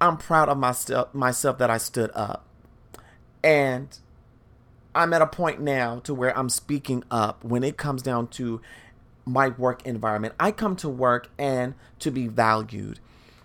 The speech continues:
And right now, it's taking a lot in me not to be spiteful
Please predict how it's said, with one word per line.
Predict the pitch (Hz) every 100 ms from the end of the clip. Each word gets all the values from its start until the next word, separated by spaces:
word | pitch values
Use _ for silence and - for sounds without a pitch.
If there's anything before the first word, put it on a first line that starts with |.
| - - - _ _ _ _ _ - -
And | 170 151 139 131
right | 151 156
now, | 151 143 135 135 -
it's | 143 139
taking | - 170 151
a | 131
lot | 135 135 135 -
in | 147 135
me | 131 127
not | 123 120 110
to | -
be | 110 120
spiteful | 110 - 131 139 - - 107 98